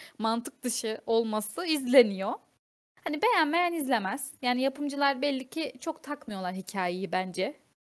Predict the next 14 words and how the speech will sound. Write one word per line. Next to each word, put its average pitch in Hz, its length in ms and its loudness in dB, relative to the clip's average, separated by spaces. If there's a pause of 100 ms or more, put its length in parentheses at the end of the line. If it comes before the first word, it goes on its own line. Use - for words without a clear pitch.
(600)
Bilmiyorum 311 340 2
çünkü 302 300 -2
ben 320 320 2
gerçekten, 320 600 2 (200)
bence 285 540 4
böyle 302 240 6
bir 302 100 0
dizi 302 220 -2
izlemedik 240 680 6
yani. 185 240 0
Çok - 280 -6
tuhaf 285 280 6
şeyler 226 380 4
oluyor. 185 400 0